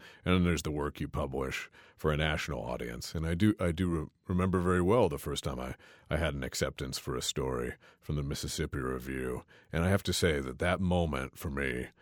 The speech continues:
I was in grad school at the time, and I had been rejected hundreds of times already from, from many journals and magazines. That moment was probably like, that's, that's the, that's the height,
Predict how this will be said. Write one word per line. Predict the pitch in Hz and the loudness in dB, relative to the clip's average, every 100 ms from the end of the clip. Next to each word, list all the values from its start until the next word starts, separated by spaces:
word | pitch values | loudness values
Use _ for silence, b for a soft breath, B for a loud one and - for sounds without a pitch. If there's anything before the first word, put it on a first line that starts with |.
| b b - | b b -2
I | |
was | 73 | 0
in | 76 | 0
grad | 76 69 | 0 0
school | 67 73 67 | 0 -2 -4
at | |
the | 65 | -4
time, | - 69 69 69 | -4 -2 0 -2
and | |
I | 69 | -2
had | 69 | -2
been | 69 | -2
rejected | 67 69 69 65 - 67 64 - b b b b | -4 -4 -4 -6 -4 -6 -6 -12 b b b b
hundreds | - 104 98 80 67 | 2 6 6 4 0
of | 65 | -6
times | - 73 62 65 | -4 -4 -4 -4
already | 65 65 65 58 - _ _ _ | -4 -2 -2 -4 -12 _ _ _
from, | - 65 60 _ | -6 -6 -8 _
from | - 73 | -4 -4
many | 65 65 | -4 -6
journals | 64 64 64 | -6 -8 -8
and | 64 | -8
magazines. | 62 64 60 60 - - - | -8 -8 -10 -12 -12 -12 -2
That | 90 95 | 0 4
moment | 98 92 73 - _ _ | 4 4 0 -4 _ _
was | 87 | -4
probably | - 85 78 80 71 | 4 4 6 2 2
like, | 69 69 - _ _ _ _ b b b - | 0 -2 -6 _ _ _ _ b b b -2
that's, | 82 - - | -2 -2 -4
that's | 90 - | -4 -4
the, | - 82 - - _ _ _ _ | -4 -4 -4 -10 _ _ _ _
that's | 80 - | -6 -4
the | - | -4
height, | - 85 67 - - | -2 0 0 -2 -12